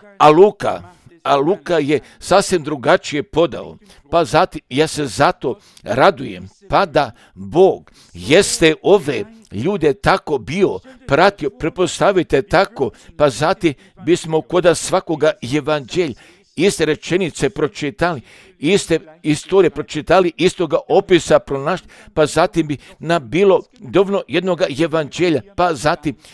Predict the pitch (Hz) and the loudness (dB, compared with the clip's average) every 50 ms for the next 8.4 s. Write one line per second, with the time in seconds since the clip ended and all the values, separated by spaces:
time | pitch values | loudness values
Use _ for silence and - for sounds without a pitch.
0 | - - - - 147 160 165 147 143 165 190 - - 165 135 156 190 185 160 143 | -20 -20 -12 -4 -2 -2 -2 -2 -2 -6 -4 -4 -4 -4 0 2 2 4 4 2
1 | - - 151 190 - - 160 160 156 147 - - 156 - - 165 185 160 131 - | 2 2 0 0 0 -2 -6 -6 -6 -6 -6 -6 -8 -4 0 2 2 2 0 -2
2 | 120 127 151 127 156 151 135 - - 180 202 160 123 120 117 120 123 135 160 202 | -6 -6 -4 -2 -2 -2 -2 0 2 2 2 2 2 -2 -6 -6 -6 -4 -2 0
3 | 196 151 101 - - - - - - - 156 170 160 135 101 180 185 196 180 139 | 0 -2 -4 -8 -16 -20 -20 -10 -4 0 2 2 2 0 0 2 2 2 2 2
4 | _ - 139 165 185 - - 135 143 - - - 131 160 196 180 123 - _ _ | _ -4 -2 -2 -2 -2 -2 -6 -8 -6 -8 -8 -2 0 0 0 0 -2 _ _
5 | - - - - - 123 127 143 143 117 127 151 190 175 - - 127 - - - | -20 -20 -20 -16 -10 -8 -6 -6 -6 -4 0 0 0 0 -2 -6 -16 -18 -20 -20
6 | _ - 143 170 - - 165 143 - - 156 190 - - - - - 180 180 175 | _ -4 -2 -2 -2 -2 -4 -6 -4 -2 -2 -2 -2 -2 -6 -6 -6 -6 -4 -4
7 | 170 156 165 170 - - 110 123 170 190 - - 147 143 143 - _ - 139 143 | -4 -2 -2 -4 -4 -4 -4 -2 -2 -2 -4 -6 -8 -6 -6 -6 _ -4 -4 -4
8 | 131 107 107 170 196 175 117 | -4 -2 0 0 0 0 0